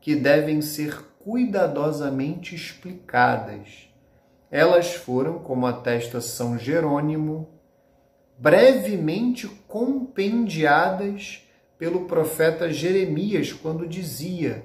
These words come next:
"Jurarás, vive o Senhor, mas com verdade, com juízo e com justiça."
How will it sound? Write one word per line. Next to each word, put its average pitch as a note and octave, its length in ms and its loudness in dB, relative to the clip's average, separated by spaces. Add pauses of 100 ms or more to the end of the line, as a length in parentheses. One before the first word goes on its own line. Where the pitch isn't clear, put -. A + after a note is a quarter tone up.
(640)
"Jurarás, D3 1400 2 (460)
vive F3+ 880 -6 (180)
o C#3+ 120 -8
Senhor, C#3 840 -6
mas A#2 460 -2
com C3+ 400 0
verdade, C3 1200 2 (520)
com D3 340 2
juízo G3+ 960 0 (640)
e G#3 80 -8
com C3+ 600 -2 (840)
justiça." - 1300 -6